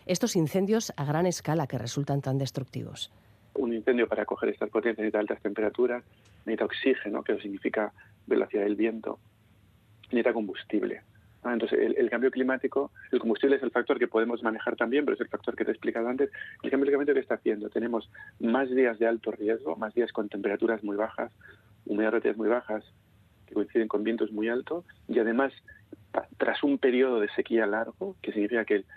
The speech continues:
Speaker 2: ese, esa masa forestal, ese combustible está muy seco, lo cual afecta mucho a la, a la velocidad de propagación. ¿Eh? Entonces, esos son, esos son el, los factores climáticos, ¿eh? Sequías largas y condiciones,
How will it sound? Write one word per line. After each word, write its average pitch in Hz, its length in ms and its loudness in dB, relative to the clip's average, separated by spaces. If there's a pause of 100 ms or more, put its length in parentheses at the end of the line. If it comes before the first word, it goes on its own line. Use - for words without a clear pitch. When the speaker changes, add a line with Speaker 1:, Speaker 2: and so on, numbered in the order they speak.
(120)
Speaker 2:
ese, - 260 0
esa - 140 -4
masa 117 260 -2
forestal, 113 540 0
ese - 140 -4
combustible 110 580 -2
está 107 240 -4
muy 110 240 -6 (120)
seco, - 380 -4 (340)
lo 104 80 -4
cual 107 160 0
afecta 101 380 -4
mucho 104 300 -6
a - 20 -10
la, 95 140 -6
a - 80 -4
la 196 80 -8
velocidad - 260 -4
de - 120 -6
propagación. - 440 -10 (840)
¿Eh? 143 140 -4
Entonces, 123 280 2
esos 131 120 -4
son, 139 180 2
esos - 200 -2
son 139 180 2
el, 117 140 0
los 107 220 -2
factores 117 340 -2
climáticos, 107 600 -2
¿eh? - 140 0
Sequías 107 360 0
largas 151 440 0 (220)
y 139 80 0
condiciones, 110 640 0